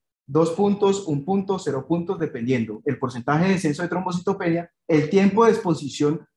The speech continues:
a la heparina, porque realmente necesitamos una exposición considerable,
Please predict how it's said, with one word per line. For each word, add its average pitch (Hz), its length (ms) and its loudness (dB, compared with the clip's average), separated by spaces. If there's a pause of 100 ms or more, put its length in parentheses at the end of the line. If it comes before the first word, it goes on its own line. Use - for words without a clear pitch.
a 165 120 4
la 190 120 4
heparina, 180 520 0
porque - 220 -8
realmente 123 400 -6
necesitamos 131 600 -4
una 143 160 4
exposición 120 500 -2
considerable, 170 760 0